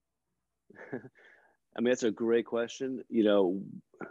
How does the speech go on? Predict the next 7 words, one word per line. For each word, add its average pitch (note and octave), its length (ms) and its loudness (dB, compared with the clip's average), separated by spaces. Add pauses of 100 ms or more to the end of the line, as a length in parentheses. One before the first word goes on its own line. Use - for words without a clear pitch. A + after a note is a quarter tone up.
(500)
at G2+ 120 -2
the A2 80 2
time, B2 300 0
we A#2+ 100 6
weren't A2+ 380 4
really A#2 640 2 (220)
hunting A#2 680 -2